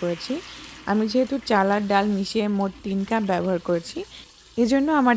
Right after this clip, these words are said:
এখানে পানি লাগবে ছয় কাপ। তবে আমি এখানে ছয় কাপ পানি দেইনি, দিয়েছি পাঁচ কাপ। এতে করে খিচুড়িটা অনেক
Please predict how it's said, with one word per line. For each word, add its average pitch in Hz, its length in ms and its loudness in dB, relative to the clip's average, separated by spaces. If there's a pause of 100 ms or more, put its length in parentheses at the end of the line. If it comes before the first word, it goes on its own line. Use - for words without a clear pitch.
এখানে 254 220 0 (120)
পানি 202 160 2 (100)
লাগবে 196 220 -2 (120)
ছয় 170 260 -2
কাপ। 220 140 -4 (140)
তবে 190 300 4
আমি 208 140 0
এখানে 262 200 0 (100)
ছয় 185 220 4
কাপ 214 180 0
পানি 214 160 2 (100)
দেইনি, 175 280 -2 (220)
দিয়েছি 185 300 -4 (120)
পাঁচ 175 180 0 (120)
কাপ। 190 180 -6 (580)
এতে 202 140 -2 (100)
করে 247 160 2 (160)
খিচুড়িটা 220 500 2
অনেক 208 120 0